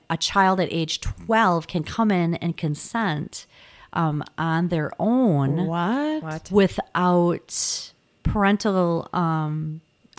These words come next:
Speaker 1: consent.
Speaker 2: Wow.
Speaker 3: Wow.
Speaker 1: Uh, but, and, and they, and they don't need to report to the police, but we have to call Child Protective Services because we're mandated
Speaker 2: Oh, yeah.
Speaker 1: reporters.
Speaker 2: Okay.
Speaker 3: Oh.
Speaker 1: And then
Speaker 3: Okay.
Speaker 1: Child Protective Services,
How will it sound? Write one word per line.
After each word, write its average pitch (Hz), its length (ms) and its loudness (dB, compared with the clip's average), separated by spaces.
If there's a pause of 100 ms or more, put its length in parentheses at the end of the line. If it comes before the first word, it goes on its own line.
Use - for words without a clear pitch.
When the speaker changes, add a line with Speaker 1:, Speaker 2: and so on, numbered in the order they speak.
Speaker 1:
consent. 170 760 -2 (120)
Speaker 2:
Wow. 190 120 -4
Speaker 3:
Wow. 165 680 4 (140)
Speaker 1:
Uh, 160 220 0 (160)
but, 196 500 4
and, 180 180 0
and 180 140 2
they, 170 220 0
and 175 100 0
they 160 100 2
don't 165 180 0
need 190 120 -2
to 180 80 -2
report 170 300 -2
to 175 60 -2
the 160 80 -6
police, 190 360 -2 (220)
but 185 420 6
we 185 260 0
have 170 160 0
to 156 60 -10
call 147 160 -4
Child 135 260 -4
Protective 139 420 -8
Services 151 600 -4
because 139 280 -8
we're 135 80 -2
mandated 135 400 -2
Speaker 2:
Oh, 143 220 -2
yeah. 165 160 2
Speaker 1:
reporters. - 380 -8 (120)
Speaker 2:
Okay. 160 280 -2
Speaker 3:
Oh. 175 120 2
Speaker 1:
And 175 140 6
then 170 160 8
Speaker 3:
Okay. 170 80 -4
Speaker 1:
Child 185 240 12
Protective 190 380 2
Services, 160 640 -2